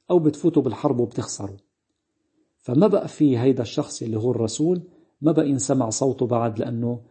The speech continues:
هيدي المدينة وقعت كلها سوا. فإذا المرسلين للتهديد لن يكونوا موجودين في هذا الوقت. فإذا هون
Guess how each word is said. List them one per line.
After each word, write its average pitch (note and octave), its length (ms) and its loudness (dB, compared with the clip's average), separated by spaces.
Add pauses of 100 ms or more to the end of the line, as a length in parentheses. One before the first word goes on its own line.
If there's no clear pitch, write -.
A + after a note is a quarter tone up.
(200)
هيدي C#3+ 300 2
المدينة A#2+ 640 -2 (320)
وقعت B2 360 -4
كلها A2 280 -4
سوا. G#2 320 -4 (400)
فإذا B2+ 260 0
المرسلين B2+ 640 2
للتهديد B2+ 720 -2 (300)
لن C#3 240 2
يكونوا C#3 520 2
موجودين A2+ 720 -4 (360)
في A2 140 -6
هذا A2+ 640 -4
الوقت. G#2 520 -4 (400)
فإذا A#2 380 0
هون F3 500 2